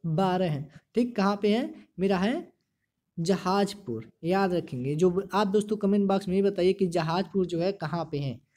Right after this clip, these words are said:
ठीक, नेक्स्ट क्वेश्चन पे आते हैं। पूछा रहा है, स्वामी दयानंद सरस्वती द्वारा अठारह सौ तिरासी ईस्वी में परोपकारिणी सभा की स्थापना कहाँ की? दोस्तों, ये भी बहुत बार आया हुआ क्वेश्चन है, ठीक,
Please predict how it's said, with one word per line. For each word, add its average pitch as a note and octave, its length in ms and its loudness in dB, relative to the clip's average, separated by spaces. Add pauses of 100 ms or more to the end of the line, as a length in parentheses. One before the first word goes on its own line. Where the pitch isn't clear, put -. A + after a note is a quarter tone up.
(220)
ठीक, B3+ 100 -2
नेक्स्ट A#3 260 0
क्वेश्चन G#3+ 280 0
पे G#3 120 2
आते F#3 240 -2
हैं। A#3+ 260 -2 (340)
पूछा F#3+ 240 0
रहा G#3+ 120 2
है, G#3+ 160 0
स्वामी G3+ 500 0
दयानंद G3+ 600 2
सरस्वती F#3+ 500 -2
द्वारा D3 380 -2 (260)
अठारह F#3 500 -2
सौ G#3 140 -4
तिरासी F#3 500 0
ईस्वी E3 320 -2
में G3 220 0 (400)
परोपकारिणी G3+ 840 4
सभा F#3+ 320 0
की F#3 200 0
स्थापना F3 440 -6
कहाँ D3+ 300 -8
की? B2 180 -16
दोस्तों, F3 340 0
ये F3+ 140 4
भी F#3 120 2
बहुत F3 260 -2
बार E3 180 -2
आया E3 240 -2
हुआ D#3 100 -2
क्वेश्चन D#3 400 -6
है, F3 160 -6
ठीक, G3+ 220 -4